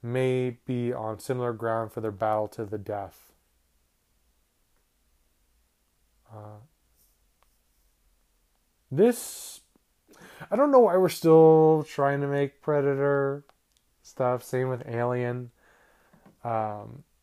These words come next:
but, I mean, this prequel could be interesting to see, like, them building tech to try to kill this very high-tech creature or alien, but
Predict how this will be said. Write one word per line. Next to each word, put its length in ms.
but, 300
I 100
mean, 240
this 140
prequel 480
could 240
be 140
interesting 540
to 80
see, 440
like, 280
them 260
building 420
tech 420
to 120
try 300
to 180
kill 240
this 100
very 520
high-tech 680
creature 640
or 300
alien, 420
but 300